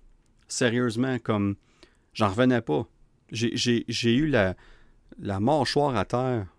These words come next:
plusieurs fois dans ce film-là. Plusieurs fois. Le troisième acte de ce film-là, le dernier quarante-cinq minutes, j'en revenais pas de,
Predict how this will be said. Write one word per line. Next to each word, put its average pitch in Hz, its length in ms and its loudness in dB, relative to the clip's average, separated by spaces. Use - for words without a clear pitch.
plusieurs 151 440 2
fois 143 160 0
dans 101 140 0
ce - 100 -10
film-là. 92 260 -8
Plusieurs 139 440 0
fois. 120 220 -8
Le 107 120 -2
troisième 165 560 0
acte - 420 -8
de 107 100 -2
ce - 160 -6
film-là, 120 380 -2
le 92 160 -6
dernier 117 360 0
quarante-cinq 160 580 -2
minutes, 139 320 -2
j'en 110 180 -2
revenais 107 320 2
pas 139 200 -4
de, - 200 -4